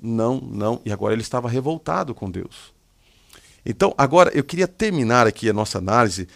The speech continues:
analisando a importância de nós sermos fiéis, mesmo quando nós não estamos vendo a pronta resposta, a pronta intervenção de Deus.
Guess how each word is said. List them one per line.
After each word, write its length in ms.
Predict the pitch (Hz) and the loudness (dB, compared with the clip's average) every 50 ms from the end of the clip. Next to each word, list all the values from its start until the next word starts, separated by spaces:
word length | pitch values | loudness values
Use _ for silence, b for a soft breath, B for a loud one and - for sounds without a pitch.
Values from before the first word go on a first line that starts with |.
| b b b b | b b b b
analisando 640 | b 110 120 135 139 131 110 95 98 123 135 135 117 123 | b 0 2 2 2 2 2 0 2 2 2 2 2 0
a 40 | |
importância 540 | 139 135 - 147 131 120 - 135 139 143 - | -2 -2 -2 -2 -2 -2 0 -2 -2 -2 -4
de 60 | - | -4
nós 140 | 127 117 110 | -4 -4 -4
sermos 260 | - 143 135 131 - | -4 -4 -4 -6 -6
fiéis, 800 | - - - 107 101 98 110 117 110 - - - - - - - _ _ _ _ _ _ _ _ _ _ | -8 -10 -8 -4 0 2 2 2 0 -2 -8 -12 -12 -12 -14 -16 _ _ _ _ _ _ _ _ _ _
mesmo 520 | - 113 120 135 143 147 156 139 127 139 131 | -2 0 2 2 2 2 0 -2 -4 -6 -8
quando 260 | - 139 135 131 131 | -6 -6 -4 -4 -2
nós 280 | 123 117 120 117 113 123 | -2 0 -2 -2 -2 -2
não 140 | 120 120 | -4 -4
estamos 420 | 120 - - 131 131 135 123 107 101 | -4 -4 -4 -4 -4 -4 -6 -6 -8
vendo 600 | 98 95 104 107 117 117 110 95 98 92 90 90 - _ _ _ _ _ _ _ _ _ - | -6 -4 -4 -2 -2 -2 -4 -4 -6 -10 -10 -12 -16 _ _ _ _ _ _ _ _ _ -8
a 120 | - - | -8 -8
pronta 500 | - _ - - 147 175 214 214 - - | -8 _ -2 0 0 0 0 -2 -2 -2
resposta, 760 | 135 117 131 123 - - _ - 104 95 92 - - - 92 | -2 -2 -2 -2 -4 -6 _ -2 -2 -2 -2 -4 -6 -6 -6
a 60 | 92 | -6
pronta 400 | - - 113 143 160 160 - 156 | -6 -4 -4 -4 -4 -4 -6 -6
intervenção 640 | 151 139 - 147 139 127 120 123 107 - - 117 113 | -6 -6 -4 -4 -4 -2 -2 -4 -4 -4 -4 -6 -6
de 100 | 95 98 | -6 -8
Deus. 460 | 85 - 90 - - - - - - | -8 -10 -10 -12 -12 -16 -18 -18 -20